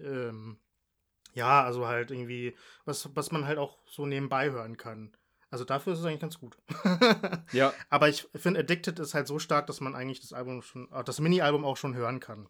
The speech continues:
Speaker 2: Mhm.
Speaker 1: Was sagst du dazu?
Speaker 2: Ähm, ich finde das auch so. Das ist wirklich ein Album, was man gut im Hintergrund anmachen kann, finde ich.
Speaker 1: Mhm.
Speaker 2: Ähm, jetzt, wo man ja auch wieder viel draußen ist,
Speaker 1: Ja.
Speaker 2: äh, und, äh, vielleicht so das ein oder andere Kaltgetränk irgendwie, äh,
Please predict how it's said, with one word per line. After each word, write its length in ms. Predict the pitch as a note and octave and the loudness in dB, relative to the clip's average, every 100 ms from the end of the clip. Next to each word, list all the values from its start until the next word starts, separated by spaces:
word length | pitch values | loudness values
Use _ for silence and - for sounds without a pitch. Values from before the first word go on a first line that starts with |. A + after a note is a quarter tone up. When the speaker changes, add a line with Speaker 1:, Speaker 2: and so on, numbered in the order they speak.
| - | -8
Speaker 2:
Mhm. 360 | B2+ C3 E3+ - | -4 0 -2 -4
Speaker 1:
Was 80 | - | -6
sagst 200 | D3 - | -6 -4
du 60 | E3 | -6
dazu? 320 | F3+ A3 B3 - _ | -6 -6 -12 -14 _
Speaker 2:
Ähm, 460 | C3+ C#3 C3+ C#3 C#3 _ | -2 2 2 0 -2 _
ich 140 | C#3+ - | -8 -2
finde 200 | F#3+ F#3 - | 0 -2 -6
das 160 | A#2+ | -10
auch 240 | B2+ D#3+ - | -2 0 0
so. 160 | B2 | -2
Das 160 | A2+ A2+ | -2 -4
ist 140 | A2+ | -4
wirklich 180 | D3 E3 | -4 -4
ein 80 | C3 | -2
Album, 240 | A2+ C3 A#2+ | 0 0 0
was 140 | A#2+ | 0
man 180 | A#2 A2+ | -2 -2
gut 140 | E3 | -2
im 100 | C3 | -2
Hintergrund 380 | D3 E3 A2+ F#2+ | 0 -2 -2 -6
anmachen 300 | G2 G2 G2+ | -6 -6 -8
kann, 200 | G#2 G#2+ | -8 -8
finde 220 | G#2+ G2+ B2+ | -8 -8 -10
ich. 180 | - | -12
Speaker 1:
Mhm. 80 | F2+ | -8
Speaker 2:
Ähm, 420 | G2 - C#3+ G2 G2+ _ _ - | -4 -4 -4 -6 -12 _ _ -6
jetzt, 280 | G#2 - A2+ | -6 -4 -2
wo 80 | A2 | 0
man 560 | A2 G#2+ G#2 G#2 G2+ _ _ - | 0 -2 -4 -6 -10 _ _ -8
ja 80 | F#2+ | -8
auch 100 | G2+ | -4
wieder 180 | G#2 F#2+ | -2 -2
viel 320 | - A2 F#2+ | -6 -6 -6
draußen 380 | F2 F2 - B2+ | -4 -4 -4 -8
ist, 320 | E3 - - E3 | -10 -12 -12 -2
Speaker 1:
Ja. 120 | D#3 | -2
Speaker 2:
äh, 40 | |
und, 380 | G#2 G#2 G#2 F#2 | -2 -4 -6 -6
äh, 440 | G2 G2 G2 G2 G2+ | -2 0 0 0 -4
vielleicht 380 | - F#2+ G2 - | -6 -6 -6 -8
so 360 | G2 F#2+ F#2+ | -8 -6 -6
das 160 | F#2+ F2+ | -6 -4
ein 180 | G#2+ A2 | -4 -2
oder 220 | G#2 F#2 | -2 -4
andere 260 | G#2+ G2+ | -6 -8
Kaltgetränk 800 | F#2+ A#2 A#2+ - A2+ - A2+ A#2 | -6 -6 -6 -14 -16 -6 -4 -4
irgendwie, 460 | - A2 G#2+ G#2+ G#2+ | -6 -6 -4 -4 -4
äh, 580 | G2 G#2 G#2 G2+ G2 | -6 -6 -4 -4 -6